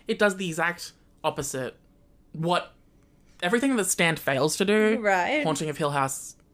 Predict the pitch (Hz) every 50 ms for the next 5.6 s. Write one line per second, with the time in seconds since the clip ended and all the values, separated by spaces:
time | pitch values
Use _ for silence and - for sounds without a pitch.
0 | _ _ _ _ - - - 147 - - - 135 123 120 101 92 - - - _
1 | _ _ _ _ - _ _ - 147 135 135 - 135 127 120 127 - - 76 -
2 | - - 87 - 175 170 _ _ _ - - - - - _ - _ _ _ -
3 | 185 180 180 175 - 185 160 147 147 147 147 139 - 147 139 139 135 - - -
4 | 135 131 143 123 - - 131 120 123 123 - 113 104 131 - 123 - - - 131
5 | 127 123 - 127 131 202 196 185 185 196 196